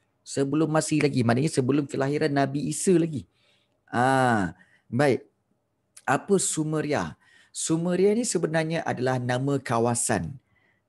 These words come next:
Okey, nama kawasan yang mana kawasan tu dipanggil kawasan Sumeria dan orang-orangnya dipanggil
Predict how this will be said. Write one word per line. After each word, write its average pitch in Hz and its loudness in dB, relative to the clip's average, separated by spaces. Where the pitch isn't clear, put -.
Okey, 120 0
nama 120 -2
kawasan 135 0
yang 117 0
mana 131 0
kawasan 120 0
tu 151 -6
dipanggil 123 -2
kawasan 113 -2
Sumeria 120 0
dan 127 2
orang-orangnya 135 0
dipanggil 117 0